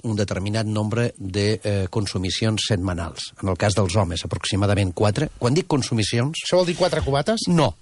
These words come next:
Speaker 1: perquè una consumició per nosaltres, una, lo que en diem, eh, popular, en diem tècnicament una unitat de beguda, que ara no explicaré per la pobla-,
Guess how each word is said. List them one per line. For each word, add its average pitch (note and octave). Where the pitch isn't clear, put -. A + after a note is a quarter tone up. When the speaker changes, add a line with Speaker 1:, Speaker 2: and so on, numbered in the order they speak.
Speaker 1:
perquè B2+
una C#3+
consumició C3
per C#3+
nosaltres, B2+
una, B2+
lo A#2
que B2+
en A#2
diem, A2+
eh, G#2
popular, A2
en A2+
diem A2
tècnicament G#2+
una A2
unitat G#2+
de G#2
beguda, G#2
que F#2+
ara F2+
no F#2
explicaré G2
per G2+
la G2
pobla-, G2